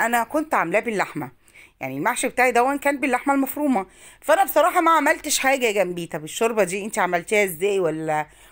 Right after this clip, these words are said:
ولا اخترعتيها ازاي؟ انا هقول لكم كل حاجه. الشوربه دي يا ستي بقى انا عملتها ازاي؟ انا جبت، آه، ميه مغليه، بس برضه حطيتها على النار برضه، وقطعه زبده كده كبيره كده محترمه، و-،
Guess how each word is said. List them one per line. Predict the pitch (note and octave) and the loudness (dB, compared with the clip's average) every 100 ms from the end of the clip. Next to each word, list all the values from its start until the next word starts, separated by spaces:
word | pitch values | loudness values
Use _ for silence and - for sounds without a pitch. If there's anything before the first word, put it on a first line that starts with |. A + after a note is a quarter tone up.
| _ | _
ولا | F#3 G#3 | 2 2
اخترعتيها | G3+ - A3 A3 - C4+ | 2 2 2 2 2 2
ازاي؟ | A#3 F3 G#3 F3+ _ | 0 -2 -4 -4 _
انا | B3 G#3+ | -4 -2
هقول | F3 D3 D3 | 0 -2 -6
لكم | D#3 - | -8 -10
كل | E3 D#3 | -8 -8
حاجه. | C#3 C3+ - _ - - - - | -10 -14 -18 _ -20 -20 -20 -6
الشوربه | G3+ G#4 F#4+ | 0 2 2
دي | E4+ | 2
يا | F#4+ | 2
ستي | - G4 - | 0 -2 -2
بقى | A#3 C#4 D4 - | 2 2 2 0
انا | C4 C4+ | 0 2
عملتها | G#3+ G3 - B3+ | 2 0 2 0
ازاي؟ | G#3 G3+ G#3+ | 2 0 0
انا | F#3 F3 | -2 -2
جبت، | F#3 G3 _ _ _ _ _ _ - | -2 -2 _ _ _ _ _ _ -4
آه، | G3 F#3 E3+ | 0 2 0
ميه | F3 A3 A#3+ | 0 0 0
مغليه، | G3 E3 F#3+ A#3 F4+ F#4 _ _ _ _ | -2 -2 -2 0 -2 -4 _ _ _ _
بس | E3 - | -16 -4
برضه | F3+ A3+ G#3+ | 0 2 0
حطيتها | - - A#3+ A3 | -6 -8 -2 0
على | F#3+ | 2
النار | E3 G3 | 2 0
برضه، | G3 G#3 A#3 E4 - _ _ - - | 2 0 0 -8 -10 _ _ -8 -4
وقطعه | G3+ A4+ A4 E4+ | 0 2 2 2
زبده | G#3 C#4 B3+ | 0 0 -2
كده | D4 C4 | 0 -2
كبيره | G3+ A#3+ B3 | -2 0 -2
كده | B3 B3 | 2 0
محترمه، | G#3 - G3 A3 C4 F4+ - _ _ - - _ | 0 0 2 4 4 0 -4 _ _ -20 -20 _
و-، | F#3+ A3 A#3+ A#3+ | 0 4 6 6